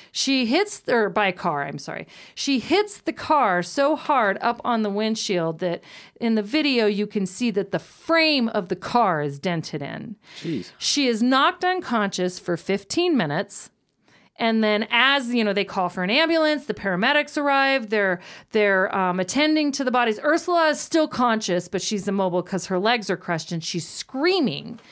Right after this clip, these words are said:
Speaker 1: She's screaming and trying to fight the police, scratching at the police's faces and hands. And she's screaming. She tells the police, "I recognize you. I know you're not real."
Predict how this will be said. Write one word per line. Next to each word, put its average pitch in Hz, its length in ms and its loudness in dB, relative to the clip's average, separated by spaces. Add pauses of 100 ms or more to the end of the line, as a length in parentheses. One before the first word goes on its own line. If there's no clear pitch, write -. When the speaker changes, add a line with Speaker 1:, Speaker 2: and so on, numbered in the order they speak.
(380)
Speaker 1:
She's 233 340 -2
screaming 349 680 -2
and 175 160 -2
trying 247 340 0
to 190 60 0
fight 311 360 0
the 320 60 -2
police, 294 360 -4
scratching 339 1000 0 (400)
at 277 180 0
the 285 80 -4
police's 277 720 -4
faces 320 840 -2 (120)
and 202 520 -4 (240)
hands. 262 680 -2 (380)
And 226 100 0
she's 269 240 0
screaming. 320 560 0
She 233 180 -6
tells 277 300 0
the 247 80 -8
police, 247 380 -4
"I 214 80 2
recognize 254 760 0
you. 240 300 0
I 220 140 0
know 277 240 4
you're 285 200 0
not 240 320 0
real." 180 400 -2